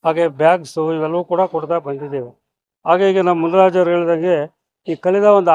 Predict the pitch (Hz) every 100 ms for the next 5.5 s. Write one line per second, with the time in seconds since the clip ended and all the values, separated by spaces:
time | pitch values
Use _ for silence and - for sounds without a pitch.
0 | 165 196 190 190 185 175 185 170 170 170
1 | 160 151 _ _ _ _ 165 165 175 175
2 | 151 - 131 120 - _ _ 180 175 185
3 | 185 208 185 208 226 196 190 202 185 170
4 | 180 165 165 165 160 185 160 127 165 175
5 | _ _ _ 185